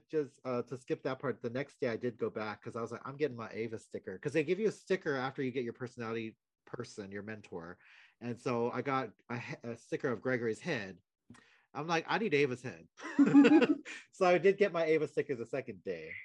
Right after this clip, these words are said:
Speaker 2: It's almost like when you were younger. I don't know if you were into Pogs when you were younger.
Speaker 1: Yes,
Speaker 2: Remember
Speaker 1: uh-huh.
Speaker 2: you would, like, collect the Pogs, and you'd be like, "I gotta get this one to
Speaker 1: Mm-hmm.
Speaker 2: complete the, the set," or whatever. <laughs>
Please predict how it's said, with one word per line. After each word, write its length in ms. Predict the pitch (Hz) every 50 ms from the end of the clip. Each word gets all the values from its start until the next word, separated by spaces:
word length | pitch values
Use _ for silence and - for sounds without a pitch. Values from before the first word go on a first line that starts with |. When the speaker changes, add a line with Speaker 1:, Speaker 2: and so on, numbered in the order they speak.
| - _ -
Speaker 2:
It's 160 | 330 392 392
almost 320 | 403 339 285 302 311 320 -
like 180 | - 240 220 202
when 280 | 208 208 202 202 - - _ -
you 160 | 196 208 220
were 100 | 208 190
younger. 380 | 175 175 170 170 175 190 180
I 80 | - 165
don't 180 | 196 196 175 180
know 80 | 170
if 80 | 170 180 190
you 120 | 180 170
were 60 | - -
into 220 | 165 185 180 185
Pogs 580 | 165 - 175 165 165 165 175 190 240 - - -
when 180 | 190 185 180
you 80 | 180 180
were 80 | 175
younger. 260 | 170 170 175 170 185 208
Speaker 1:
Yes, 140 | 208 175 156 170 185
Speaker 2:
Remember 240 | 202 220 220 220 233
Speaker 1:
uh-huh. 80 | 233 214
Speaker 2:
you 100 | 214 208
would, 80 | 202 190
like, 160 | 170 143 -
collect 400 | - - 185 175 175 185 - _ -
the 60 | 165
Pogs, 400 | 165 - 165 165 170 170 - 170 -
and 80 | 165 160
you'd 160 | 165 160 151
be 40 | 156
like, 160 | 151 131 - 151
"I 80 | 147
gotta 200 | 147 147 156 165
get 240 | 160 165 165 156 -
this 180 | - 160 156 -
one 200 | - 151 151 170 175 _ - - - 120 123
to 80 | - 180
Speaker 1:
Mm-hmm. 80 | 185
Speaker 2:
complete 420 | - 208 - - - 190 196 190 -
the, 180 | - 170 165 170 -
the 60 | - 180
set," 320 | - - - 151 147 - -
or 100 | 180 190
whatever. 360 | 202 226 262 247 247 240 254 - _ _ _ _ _ -
<laughs> 80 | 320